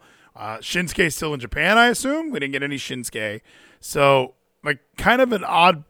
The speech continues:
like, pairing. Like, we were ready for Tez, aren't we? I know that in wrestling we try and not break up tag teams too soon.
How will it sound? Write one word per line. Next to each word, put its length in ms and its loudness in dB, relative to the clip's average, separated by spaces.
like, 240 -18
pairing. 380 2
Like, 200 -6
we 120 0
were 140 4
ready 260 8
for 160 0
Tez, 600 2
aren't 260 -4
we? 320 2
I 140 -6
know 200 2
that 240 -6
in 140 -4
wrestling 340 0
we 80 -6
try 260 -4
and 60 -4
not 160 -4
break 200 -4
up 100 -10
tag 240 -4
teams 220 -14
too 160 -10
soon. 340 -6